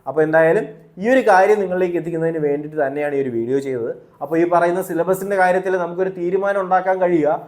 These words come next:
ഡിസംബറോട് കൂടിയാണ്. കാരണം, ആ, ഞാൻ പറഞ്ഞ പോലെ തന്നെ നമ്മുടെ പി എസ് സിയുടെ വെബ്സൈറ്റിൽ നമ്മൾ കണ്ടതാണ് ഡ്രൈവർ എക്സാമിനേഷൻ എന്ന് വെച്ചാൽ പോലീസ് നമ്മുടെ സി പി ഒയ്ക്കും ഡബ്ല്യു സി പി ഒയ്ക്കും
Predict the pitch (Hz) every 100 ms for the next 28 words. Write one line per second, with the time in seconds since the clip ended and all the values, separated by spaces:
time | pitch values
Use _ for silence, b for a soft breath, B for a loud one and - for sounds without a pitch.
0 | B 151 156 180 185 190 190 180 160 110
1 | 92 - 147 160 170 160 - b b b
2 | 147 143 139 139 151 156 156 160 170 170
3 | 165 165 160 160 165 175 190 208 190 165
4 | - - _ - 143 143 185 180 185 170
5 | 175 151 165 156 135 135 - b b b
6 | b _ 151 165 180 208 220 160 165 156
7 | 151 147 127 139 147 170 180 160 165 180
8 | 170 160 151 151 156 160 160 185 185 175
9 | 180 156 143 180 185 196 185 175 147